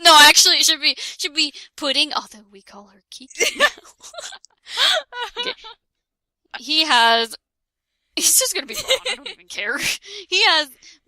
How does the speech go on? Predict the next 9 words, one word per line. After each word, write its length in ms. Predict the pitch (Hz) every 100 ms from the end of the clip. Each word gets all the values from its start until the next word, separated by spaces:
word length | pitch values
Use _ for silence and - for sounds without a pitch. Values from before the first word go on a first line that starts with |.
| -
black 340 | 403 381 392
hair 280 | - 403 415
now, 360 | 359 233 - 214 _ _
with 320 | 285 294 262
blue, 600 | 254 294 311 311 302 302
yellow 760 | 294 254 254 247 240 226 226 220
streaks 480 | 240 - - 220 -
in 60 |
it. 100 | 180